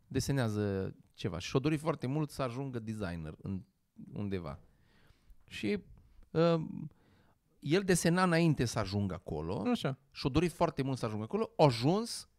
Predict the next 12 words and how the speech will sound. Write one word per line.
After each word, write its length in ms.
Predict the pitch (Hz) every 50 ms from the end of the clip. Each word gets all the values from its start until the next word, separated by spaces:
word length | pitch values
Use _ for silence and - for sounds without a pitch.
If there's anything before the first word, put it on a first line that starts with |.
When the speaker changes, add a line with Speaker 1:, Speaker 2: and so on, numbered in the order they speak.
| _
Speaker 1:
și 140 | _ - -
acum 300 | 151 - - 196 208 208 202
că 80 | - 185
o 100 | 165 147
face, 800 | 117 - - - 175 185 180 - - 190 180 175 165 151 143 - _ _ _ _ _ _ _ _ _ _ _ _ _ _
uh, 420 | - 139 131 135 131 127 123 120 - - _ _
la 360 | _ 135 131 131 135 131 127 123
nivelul 460 | 127 127 127 120 113 127 151 160 160
la 120 | 156 143
care 380 | 131 - - 131 127 123 123 - -
așteptările 720 | 117 120 117 - - 113 - - - 160 170 175 160 139
sunt 560 | 127 - - - - 131 120 110 104 95 -